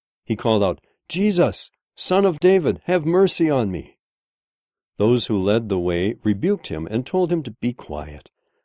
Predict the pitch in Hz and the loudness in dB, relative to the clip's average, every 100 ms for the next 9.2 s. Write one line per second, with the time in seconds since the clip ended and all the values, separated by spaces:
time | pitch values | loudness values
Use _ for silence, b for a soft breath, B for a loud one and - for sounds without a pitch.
0 | _ - 107 139 - 110 117 117 117 120 | _ -2 0 0 2 2 4 2 2 2
1 | 139 98 - - 208 214 202 160 208 208 | 2 0 -2 -4 0 2 2 4 6 6
2 | 170 101 123 180 156 202 214 - 165 143 | 4 0 2 0 2 2 2 4 2 4
3 | 127 101 90 - _ _ _ _ _ _ | 2 0 -4 -8 _ _ _ _ _ _
4 | _ _ _ _ 85 82 110 - - 170 | _ _ _ _ -10 -6 -6 -6 -4 -4
5 | - - _ _ - 101 - 170 202 160 | -4 -12 _ _ -8 -6 -2 2 2 2
6 | 131 120 127 117 104 87 98 95 - 95 | 0 2 2 0 -2 -2 -4 -4 -6 -6
7 | 71 73 71 _ _ _ _ _ - 98 | -6 -10 -18 _ _ _ _ _ -6 -2
8 | 110 117 117 90 113 147 104 101 95 104 | -2 -2 -2 0 2 4 4 2 -2 -2
9 | 107 | -2